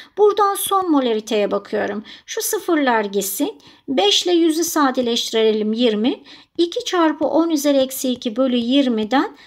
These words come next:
on üzeri eksi üç molar nitrik asit. Şimdi bir bilgi verilmediğine göre nitrik asit artık ezberlemişsinizdir de zaten,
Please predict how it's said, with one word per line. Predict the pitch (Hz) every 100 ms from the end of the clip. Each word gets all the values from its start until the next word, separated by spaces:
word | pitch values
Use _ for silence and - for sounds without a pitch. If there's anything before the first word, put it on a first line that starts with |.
| - _
on | 339 381
üzeri | 302 220 214 214
eksi | - 285 330 - - -
üç | 320 320 -
molar | 349 349 349 359 370 - _
nitrik | 262 240 233 196 190
asit. | 185 - - _ _ - - -
Şimdi | - 392 330
bir | 359 392
bilgi | 453 440 427 392
verilmediğine | 392 466 453 349 302 285 262
göre | 247 247 254
nitrik | 285 311 415 415
asit | 330 381 381
artık | 330 339 339 339
ezberlemişsinizdir | 339 294 320 320 311 294 - 277 262 254 240 226
de | 220
zaten, | 226 226 226 349